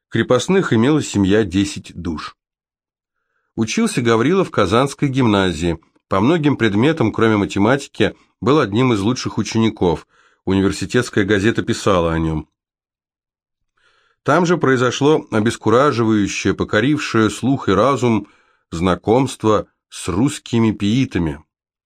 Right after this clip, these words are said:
Большеголовый Ломоносов шумит с ручьями бор и дол,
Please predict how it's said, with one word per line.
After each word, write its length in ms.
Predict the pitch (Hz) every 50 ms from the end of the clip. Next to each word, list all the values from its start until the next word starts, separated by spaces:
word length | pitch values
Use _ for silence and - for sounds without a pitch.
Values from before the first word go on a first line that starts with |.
| _ _ _ _ _ _ _ _ _ _ _
Большеголовый 800 | - - 98 92 - - - 92 87 101 101 104 120 120 110 104 98
Ломоносов 880 | 95 98 95 92 92 92 98 113 127 123 - - 95 - - - - _ _ _ _ _ _ _ _ _ _ _
шумит 500 | - - - - 101 104 117 131 131 131
с 160 | - - -
ручьями 640 | 101 104 107 - - - 95 104 113 113 110 104 104
бор 380 | 95 85 85 107 110 107 95 -
и 160 | - 85 90
дол, 480 | 82 80 104 117 127 120 113 107 -